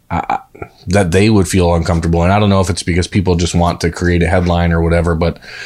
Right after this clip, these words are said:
as I said, the Millers have consistently said the right things and done the right things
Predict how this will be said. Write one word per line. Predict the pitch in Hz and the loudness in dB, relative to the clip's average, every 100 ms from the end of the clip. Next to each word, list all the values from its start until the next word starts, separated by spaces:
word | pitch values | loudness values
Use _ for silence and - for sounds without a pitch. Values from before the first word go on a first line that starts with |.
| - - | -16 -2
as | 110 104 | 2 4
I | 95 | 2
said, | - 87 | 2 2
the | 82 | 2
Millers | 92 104 101 90 | 2 4 2 2
have | 90 - _ | 0 -2 _
consistently | - 87 - 123 110 117 101 101 98 | -4 -2 0 0 0 -2 0 -2 0
said | - 104 101 | 0 2 2
the | 98 | 2
right | 95 92 | 2 0
things | 98 92 87 | 0 0 2
and | 85 | 2
done | 92 95 | 2 2
the | 87 | 2
right | 85 82 | 0 0
things | - 85 82 - | -2 0 -2 -4